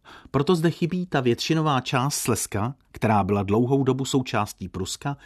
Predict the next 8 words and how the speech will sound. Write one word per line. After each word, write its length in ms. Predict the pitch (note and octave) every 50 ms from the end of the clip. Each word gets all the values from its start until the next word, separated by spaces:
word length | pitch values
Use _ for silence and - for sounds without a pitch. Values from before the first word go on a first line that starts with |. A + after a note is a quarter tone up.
| - -
a 80 | - G#2
poté 300 | - G2 - A2 G2 G2
Německa 600 | F#2+ F#2 F#2+ G2 - - - - A2 B2 D#3 - _ _ _ - - - - -
a 80 | A#2
dnes 260 | G#2+ G#2 C3+ D3+ -
přináleží 540 | - - - C#3+ C3+ C3 C#3 C#3+ D3+ D3+ D#3+
k 60 | -
Polsku. 560 | - - C3 A#2+ - - - - - D2+ C#2